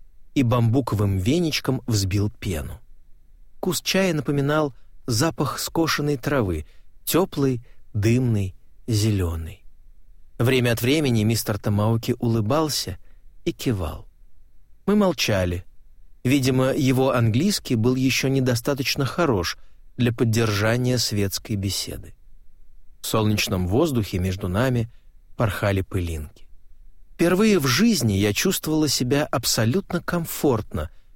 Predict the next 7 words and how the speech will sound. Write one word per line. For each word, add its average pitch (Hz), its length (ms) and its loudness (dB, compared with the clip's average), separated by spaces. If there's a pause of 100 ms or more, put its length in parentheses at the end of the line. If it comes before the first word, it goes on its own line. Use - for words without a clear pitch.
(240)
в 107 160 2
обществе 131 720 0
другого 110 580 2
человека, 95 720 -2 (500)
в 135 60 -4
молчании. 160 760 -4 (720)
Наконец, 117 720 2